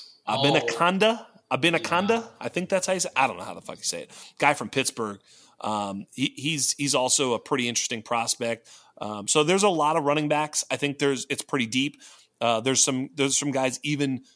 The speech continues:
Speaker 2: sort of deeper than that. I think the wide receiver class, when you look at it, as of right now, I think there's a three-man tier one, and that's Quentin Johnson, who, as you pointed out, waited to the very last minute to say he's coming out.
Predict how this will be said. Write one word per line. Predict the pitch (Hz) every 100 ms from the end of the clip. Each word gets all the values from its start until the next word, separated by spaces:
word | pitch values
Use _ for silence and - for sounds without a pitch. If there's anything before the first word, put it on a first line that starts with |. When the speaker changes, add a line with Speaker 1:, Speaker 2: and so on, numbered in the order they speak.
| _
Speaker 2:
sort | - 131
of |
deeper | 110 147 143
than | 120
that. | 120 151 -
I |
think | 135 247 -
the | 147
wide | 120 127 190
receiver | 160 139 151
class, | 160 180 185 -
when | 127
you |
look | 117 143
at | 165 175
it, | 180 - - _
as | 147 185
of | 190 143
right | 151 123
now, | 127 147
I |
think | 147 151
there's | 156 131
a |
three-man | - - 147 151 139 139 139 143 _
tier | - 151 127
one, | 110 123 160 190 - - _
and | - 135
that's | 135
Quentin | - 160 131
Johnson, | 113 131 139 165
who, | 131 123 117 113
as | 113
you | 127
pointed | 113 131 123
out, | 123 123 120
waited | 127 117
to | 117
the | 107
very | 120 120
last | 117 117 -
minute | 120 120
to | 110
say | - 117
he's | 107
coming | - 110 107
out. | 131